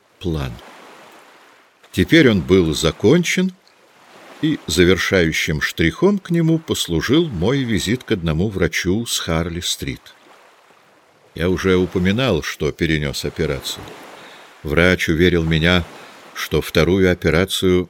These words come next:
делать не имеет смысла. Он разговаривал со мной весьма обтекаемо, но от меня не так-то легко скрыть правду.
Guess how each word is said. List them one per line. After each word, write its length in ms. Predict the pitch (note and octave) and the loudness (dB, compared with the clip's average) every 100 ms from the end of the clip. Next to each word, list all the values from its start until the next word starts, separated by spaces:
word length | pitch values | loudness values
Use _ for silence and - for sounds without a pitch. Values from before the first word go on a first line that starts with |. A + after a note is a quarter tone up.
| _ | _
делать 420 | D2+ D#2 F2+ F2+ | -2 0 2 0
не 160 | F2 D#2+ | 0 0
имеет 280 | D#2+ F2 F2 | 2 0 -2
смысла. 520 | - B2 G#2+ - C2 - _ _ _ _ _ _ _ _ - - - - | -4 -4 -4 -6 -10 -14 _ _ _ _ _ _ _ _ -20 -20 -20 -10
Он 140 | A2 G#2+ | -4 -2
разговаривал 680 | G#2 F#2+ A2 A2+ G#2+ G2 F#2+ | 0 2 4 4 4 2 0
со 220 | - F#2+ | -2 0
мной 200 | F#2 F#2 | 2 2
весьма 360 | F2+ - F2+ | 0 -2 -2
обтекаемо, 680 | E2 - F2+ B2+ C3+ C3 B2+ - - - - - - _ - | -4 -4 -4 2 2 2 -4 -6 -20 -20 -20 -20 -20 _ -8
но 140 | D#2 | -2
от 160 | D#2 - | -2 0
меня 420 | E2+ D#2+ A2 A#2+ | 2 4 4 4
не 160 | A2+ G2 - | 2 -2 -2
так-то 400 | A2 A2 - G#2 | -2 -2 -2 -2
легко 460 | F#2+ F#2 - G2+ G2+ | -2 -4 -6 -4 -4
скрыть 480 | - - E2 E2+ - | -6 -4 -2 -2 -4
правду. 380 | D#2 C#2 A#1 | -6 -4 -6